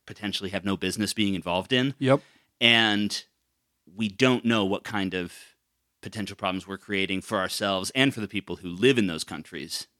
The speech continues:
Speaker 1: down the line. I mean, another example is in the late seventies, you know, in Afghanistan, we're helping the, the Afghan people, best of intentions, resist the Soviet Union, very important. They wanna be free. We wanna help them be free.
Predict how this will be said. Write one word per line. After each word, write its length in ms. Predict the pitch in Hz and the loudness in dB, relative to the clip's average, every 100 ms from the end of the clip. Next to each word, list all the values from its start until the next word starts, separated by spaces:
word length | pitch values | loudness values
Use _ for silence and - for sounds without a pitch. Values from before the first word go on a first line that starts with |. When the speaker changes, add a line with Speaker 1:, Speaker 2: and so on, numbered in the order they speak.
| _ | _
Speaker 1:
down 200 | 92 78 | -8 -8
the 80 | 71 | -6
line. 480 | 82 87 - 64 87 | -4 -2 -4 -10 -8
I 60 | 104 | -4
mean, 120 | 92 | -2
another 320 | 92 95 90 | -2 -2 -2
example 540 | 92 - 95 90 87 - | -4 -2 -4 -4 -6 0
is 260 | 113 104 - | 2 4 2
in 140 | 110 | 0
the 60 | 101 | 2
late 200 | 101 90 | 0 0
seventies, 720 | 110 107 92 87 92 - - | 0 0 0 -2 -4 -6 -8
you 120 | 110 | -4
know, 200 | 92 87 | -4 -4
in 120 | 120 95 | -4 -6
Afghanistan, 680 | - 110 117 - 92 69 82 | -2 0 0 0 -6 -8 -4
we're 280 | 113 107 98 - - - | 0 0 -2 -10 -20 -4
helping 380 | - 117 123 110 | 0 4 4 4
the, 160 | 104 92 | 2 2
the 140 | 113 | 4
Afghan 320 | 104 - 104 | 4 2 0
people, 420 | 117 120 131 131 _ _ _ - | 2 2 2 0 _ _ _ -2
best 200 | 104 110 | 0 2
of 60 | |
intentions, 560 | 110 127 123 139 139 - | 0 2 0 0 -4 -4
resist 300 | 98 92 - | -6 -2 -2
the 60 | - | -2
Soviet 360 | - 123 113 101 | 0 2 4 4
Union, 360 | 139 139 135 123 | 4 4 2 0
very 260 | 110 104 | 2 4
important. 520 | 101 98 143 156 147 | 2 2 2 2 0
They 100 | - | 0
wanna 160 | 110 104 | 0 0
be 100 | 98 | -2
free. 240 | - 151 | -2 0
We 140 | 139 107 | 0 -2
wanna 160 | 101 | 0
help 160 | 117 139 | 0 0
them 120 | 139 | 0
be 120 | 127 | 0
free. 340 | 120 160 165 | -2 0 0